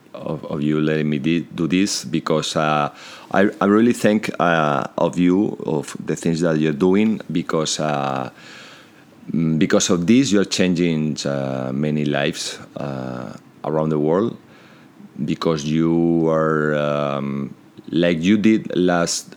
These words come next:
Sunday, you're showing people how to live life, enjoying life, and get a, and, and be a business person or, or have their own, own business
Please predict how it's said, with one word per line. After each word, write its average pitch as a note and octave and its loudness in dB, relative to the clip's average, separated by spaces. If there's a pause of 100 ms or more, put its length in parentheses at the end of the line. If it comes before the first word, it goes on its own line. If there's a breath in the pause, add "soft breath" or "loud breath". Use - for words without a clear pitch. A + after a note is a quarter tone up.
Sunday, F2+ 0
you're D#2+ 0
showing G2 2
people F2 0
how E2+ 0
to E2 0
live E2 0
life, E2+ 0
enjoying E2 0
life, D2+ -2 (600 loud breath)
and C#2+ -2
get E2+ 0
a, D#2 -2 (160)
and, D2 -4 (100)
and D#2 -4 (100)
be E2 0
a C#2+ -2
business F2+ -2
person E2+ -2
or, D2 -4 (340)
or D2 0
have D#2 0
their D#2+ 0
own, D2+ -2
own D2 -2
business D2+ -2